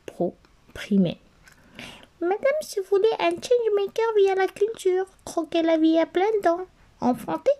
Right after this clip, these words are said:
n'était pas une priorité, alors que tout le monde n'avait pas cette option. La société vous f-, la fait subir via le regard, les questions indiscrètes, maladroites,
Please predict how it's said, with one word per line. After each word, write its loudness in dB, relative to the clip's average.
n'était 0
pas -2
une 0
priorité, -2
alors 0
que 2
tout 0
le 2
monde 2
n'avait 2
pas -2
cette 0
option. -6
La 4
société -2
vous -4
f-, -12
la 0
fait -6
subir -2
via 0
le 0
regard, -2
les -2
questions -8
indiscrètes, -6
maladroites, 0